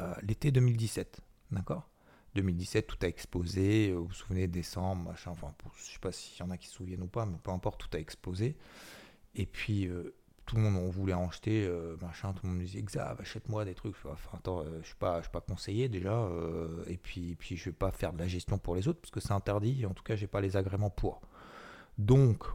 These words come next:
euh, puis j'ai pas envie de le faire en plus. Donc, euh, démerdez-vous, et puis si vous n'arrivez pas au coup, machin, et cetera. Bon, bref, peu importe. Et puis après, qu'est-ce qui s'est passé ? Pendant un an,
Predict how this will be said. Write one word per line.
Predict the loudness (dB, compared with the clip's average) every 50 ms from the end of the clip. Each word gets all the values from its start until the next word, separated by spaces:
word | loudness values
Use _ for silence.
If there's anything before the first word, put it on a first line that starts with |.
| -4 -2 -2
euh, | -2 -2 -2
puis | -4 0 2 2
j'ai | 2 2
pas | 2 4
envie | 4 6 4 4
de |
le | 4 2
faire | 2 0 -4 -4
en | -4 -6
plus. | -8 -12 -14 -16 -20 -20 -20 -20 -20 -20 -18 -18 -18 -18 -10 -2
Donc, | 0 4 6 8 8 8 6 6 4 0 -2
euh, | 0 2 2 0 0 -2 -4 -4 -4 -4 -2
démerdez-vous, | 2 2 4 4 4 4 4 2 2 2 4 4 4 6 8 8 8 6
et | 4 2
puis | 0 -2 -6 -6 -4 -4 -2 -2 -2 -2 -4 -4 -6
si | -8 -4 -2
vous | 0 2
n'arrivez | 2 2 2 -2 -2
pas | -2 -2 -2 0
au | 0 -2 -4
coup, | -4 -8 -12 -8 -4
machin, | -2 -2 -2 -2 -2 -4
et | -4
cetera. | -2 -2 -2 0
Bon, | 0 0 0
bref, | 0 0 -2 -2 -4
peu | -4
importe. | -4 -2 -4 -6 -8 -10 -18 -18 -18 -18 -18 -18 -18 -20 -20 -20 _ -6
Et | -6
puis | -2 2 2 2
après, | 2 2 -2 -2
qu'est-ce | -4 -4 -6 -6
qui | -6
s'est | -6 -6
passé ? | -4 -4 -4 -2 -2 -4 -2
Pendant | 0 0 2 4 4 6
un | 6 6 6
an, | 4 4 2